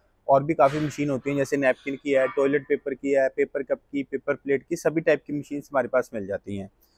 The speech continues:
तो आप दी-, नीचे दिए गए नंबर पे WhatsApp पे मैसेज करके या कॉल करके मशीन बुकिंग कर सकते हैं।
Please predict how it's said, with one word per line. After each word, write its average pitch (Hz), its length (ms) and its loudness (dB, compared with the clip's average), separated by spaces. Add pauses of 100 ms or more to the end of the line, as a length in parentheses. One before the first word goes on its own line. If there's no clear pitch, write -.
(200)
तो 156 320 2 (400)
आप 143 100 2
दी-, 143 280 -4
नीचे 151 300 0
दिए 156 240 2
गए 160 280 0
नंबर 147 280 -2
पे 151 140 -6
WhatsApp 143 320 0
पे 156 200 -8
मैसेज 147 320 -4
करके 143 240 -6
या 160 140 -10
कॉल 139 180 4
करके 143 340 -6 (460)
मशीन 151 340 -2
बुकिंग 156 260 -6
कर 151 120 2
सकते 151 340 -6
हैं। 208 200 -4